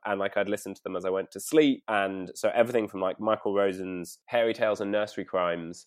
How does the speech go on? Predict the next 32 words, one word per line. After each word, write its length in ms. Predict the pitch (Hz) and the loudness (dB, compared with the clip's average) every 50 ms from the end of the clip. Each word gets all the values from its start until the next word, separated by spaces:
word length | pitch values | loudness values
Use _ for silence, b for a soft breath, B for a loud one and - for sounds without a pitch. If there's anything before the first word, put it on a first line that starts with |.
| - - - | -18 -6 0
through 240 | 123 120 113 110 | 4 4 6 4
to, 120 | 107 - 113 | 4 4 4
like, 180 | 104 104 104 | 4 4 4
when 120 | 98 107 107 | 4 2 2
I 80 | 101 | 2
was 100 | 98 92 | 2 0
a 60 | 101 92 | -2 -6
teenager, 800 | - - 165 147 139 131 127 123 117 110 - 117 110 110 107 101 | -2 -2 0 2 2 2 2 2 0 0 2 2 4 4 4 2
like, 200 | 101 98 - - | 0 -2 -2 -2
Mallory 400 | 107 104 95 95 95 92 92 95 | -2 -2 -2 0 0 -2 -2 0
Blackman. 680 | - 147 143 123 110 - - - 131 117 110 107 104 | 2 4 4 4 2 0 -2 2 4 4 4 4 2
And, 280 | 101 101 98 101 101 - - | 0 0 -2 -2 -2 2 6
um, 240 | 104 101 101 98 | 6 6 6 6
I 80 | 95 104 | 2 0
used 180 | 104 98 - - | 0 -2 -2 -4
to 60 | 110 | -4
listen 260 | 104 101 - 107 107 | -4 -4 -4 -6 -6
to 80 | 101 - | -6 -4
the 100 | 107 101 | -4 -2
Noughts 260 | 104 101 - - - | 0 -2 -2 -2 -6
and 100 | 101 98 | -8 0
Crosses 600 | - 113 107 - - 104 101 95 90 - - - _ - | 2 2 2 2 0 -4 -4 -4 -6 -10 -14 -16 _ -18
series, 680 | - - 110 107 104 98 98 95 92 90 90 87 - | -4 0 2 2 2 2 2 0 0 -2 -4 -6 -8
like, 120 | - 90 - - - | -8 -8 -4 2 4
over 320 | 117 113 113 110 98 98 | 6 6 6 6 4 0
and 100 | 95 95 | -2 0
over 240 | 92 90 90 95 92 | -2 -2 -4 -6 -8
again. 480 | 92 87 101 98 92 92 95 92 90 - _ _ _ _ _ _ - | -4 0 0 0 0 0 -2 -6 -8 -10 _ _ _ _ _ _ -4
Same 220 | - - 123 107 101 | 0 2 2 2 2
with 100 | 98 95 | 0 -2
Harry 180 | 95 87 95 | -2 -2 -2
Potter. 540 | - - 123 117 - - 117 107 101 98 95 | 0 2 2 0 2 0 0 2 2 2 0